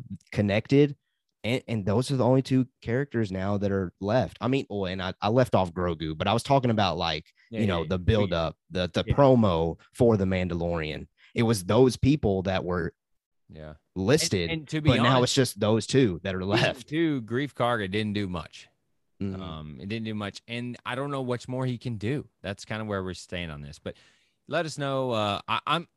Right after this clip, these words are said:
Speaker 2: overall, I am super excited. He's coming back to direct and act in Mandalorian <laughs> season three, and they're freaking filming next month.
Speaker 1: Let's
Speaker 2: That's awesome.
Speaker 1: go.
Speaker 2: That's awesome, man. I can't wait. All right, moving on here. Next, uh, news piece.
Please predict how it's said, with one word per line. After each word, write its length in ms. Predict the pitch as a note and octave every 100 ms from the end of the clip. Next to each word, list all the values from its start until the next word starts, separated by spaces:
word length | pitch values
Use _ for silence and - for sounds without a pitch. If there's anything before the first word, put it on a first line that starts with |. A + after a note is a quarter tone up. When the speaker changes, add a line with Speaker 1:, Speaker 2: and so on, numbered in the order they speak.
| _ -
Speaker 2:
overall, 560 | G3 G3+ D#3+ G#2+ D#2+ _ _ -
I 160 | C3 C#3+
am 140 | A#2
super 320 | - F3+ E3+
excited. 440 | D#3+ - B2 A2+ G2+
He's 180 | G#2+ -
coming 280 | A2 A2
back 220 | G#2 G2+ G2
to 100 | G2
direct 520 | F2 G2+ B2 - _ _
and 140 | G2+ G2+
act 380 | G2+ F#2+ - _ -
in 120 | G2
Mandalorian 600 | F#2 F#2 E2+ - A2 G2+
<laughs> 60 | A#2+
season 240 | A2 G#2+
three, 280 | D#3+ E3+ D#3+ _ _ -
and 460 | A3 A#3+ A3 G#3+ G#3 _
they're 100 | - G3
freaking 360 | A3 G#3 G3
filming 320 | G3+ G3+ G3+
next 260 | F#3 F#3 E3
month. 300 | F#3+ F#3 D3 _ _ _
Speaker 1:
Let's 180 | - G2
Speaker 2:
That's 80 | -
awesome. 360 | F2+ F2+ F2 E2+
Speaker 1:
go. 420 | E2+ E2+ F2+ F2
Speaker 2:
That's 180 | A2+ G#2 -
awesome, 440 | A2 G2 F2+ E2 D2+
man. 160 | D2+
I 80 | D2+
can't 260 | - G2 C2+
wait. 280 | F2 D2 B1 _ _ -
All 140 | B2+
right, 220 | G#2+ D#2 - _ _ _
moving 320 | B2 E3 E3+ C3+
on 260 | G#2 F2
here. 420 | F2+ F2 D2 D2 - _ _ _ _ _ _ _ -
Next, 480 | B2+ D#3+ E3+ - D3+
uh, 160 | C#3+ C3+
news 260 | D3 C3
piece. 400 | - A2+ E2 -